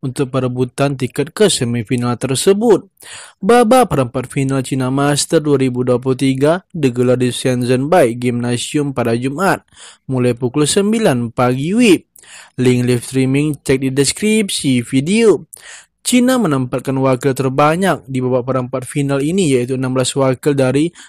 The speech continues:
lima nomor yang dipertandingkan. Cina menang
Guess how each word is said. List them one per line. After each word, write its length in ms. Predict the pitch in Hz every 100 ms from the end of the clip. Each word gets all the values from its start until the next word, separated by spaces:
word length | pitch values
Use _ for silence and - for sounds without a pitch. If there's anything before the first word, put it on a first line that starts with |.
| _
lima 240 | 135 131 127
nomor 320 | 131 135 139
yang 320 | 135 139 160
dipertandingkan. 1120 | 190 175 127 120 139 135 143 165 226 196 139 143 _ _ - _
Cina 480 | _ - 135 131 127
menang 480 | 131 131 131 151